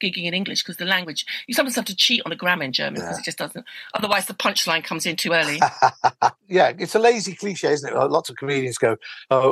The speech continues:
Speaker 2: uh, are you German?" You know, if they're, if they're in the audience, go, "Oh,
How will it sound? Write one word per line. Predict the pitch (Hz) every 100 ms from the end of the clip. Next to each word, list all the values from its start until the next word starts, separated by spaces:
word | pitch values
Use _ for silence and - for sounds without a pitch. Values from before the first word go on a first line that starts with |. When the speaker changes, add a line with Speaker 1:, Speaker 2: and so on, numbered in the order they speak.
| 139
Speaker 2:
uh, | 135
are | 139
you | 151
German?" | 135 147 151 135 101 - 110
You | 107
know, | 104
if |
they're, | - 107 98
if | 107 104
they're | 110 107 107
in | 110
the | 110
audience, | 117 107 95
go, | - 101 - -
"Oh, | 151 117